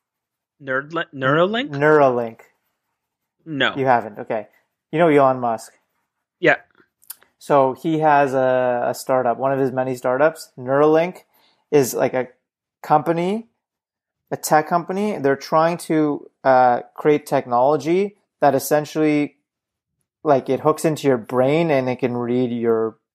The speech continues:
Speaker 2: your thoughts, essentially. It
Speaker 1: Mm-hmm.
Speaker 2: essentially, it's a mind reader, okay? That's literally what it is. So my question for you is, like, let's say we get to the point where he actually builds this thing and everyone has these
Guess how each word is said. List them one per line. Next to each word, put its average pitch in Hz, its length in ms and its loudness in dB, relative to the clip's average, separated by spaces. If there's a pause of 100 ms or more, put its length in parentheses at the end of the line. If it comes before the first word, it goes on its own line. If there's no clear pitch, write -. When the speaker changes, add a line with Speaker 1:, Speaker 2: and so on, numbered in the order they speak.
(120)
Speaker 2:
your 120 140 -6
thoughts, - 580 -2 (380)
essentially. - 560 -6 (560)
It - 80 -2
Speaker 1:
Mm-hmm. 156 80 4
Speaker 2:
essentially, 190 360 2
it's - 100 0
a 147 60 6
mind 123 300 -4
reader, 127 360 -12 (280)
okay? 202 320 -2
That's - 220 -4
literally 143 380 4
what 123 160 -2
it 127 100 -10
is. - 220 -18 (920)
So - 180 -4
my 160 200 2
question 175 360 2
for 143 160 -8
you 139 280 -4
is, 139 140 0
like, 127 280 -2 (280)
let's 180 220 2
say 202 120 2
we 170 100 0
get 151 140 2
to 151 80 -8
the 147 60 -2
point 143 320 -4
where 135 120 0
he 127 140 0
actually 131 280 0
builds 127 280 -4
this 143 140 -8
thing 175 340 -8 (580)
and 143 120 -4
everyone 170 460 2
has 139 360 -2
these 127 540 -10